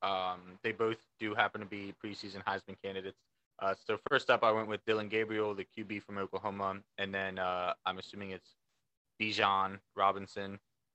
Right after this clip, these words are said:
uh, the running back from Texas. Uh,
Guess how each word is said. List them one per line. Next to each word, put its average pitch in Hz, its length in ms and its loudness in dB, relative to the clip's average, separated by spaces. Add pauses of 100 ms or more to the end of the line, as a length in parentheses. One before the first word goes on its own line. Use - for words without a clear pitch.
uh, 90 140 0
the 90 80 -8
running 98 260 -2
back 95 220 2
from 95 100 -12
Texas. - 520 -4 (680)
Uh, 95 240 0